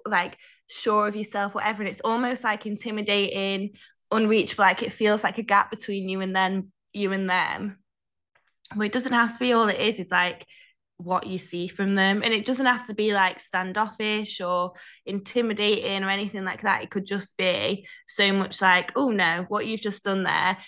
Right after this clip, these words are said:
distancing yourself away from people enough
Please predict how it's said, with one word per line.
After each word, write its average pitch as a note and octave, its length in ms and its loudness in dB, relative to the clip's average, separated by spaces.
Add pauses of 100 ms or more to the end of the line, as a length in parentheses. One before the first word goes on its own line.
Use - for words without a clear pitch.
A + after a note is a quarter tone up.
distancing C#4 560 0
yourself A#3+ 400 2 (300)
away G#3+ 300 0
from G#3 180 -6
people G3+ 300 -6
enough F#3+ 580 0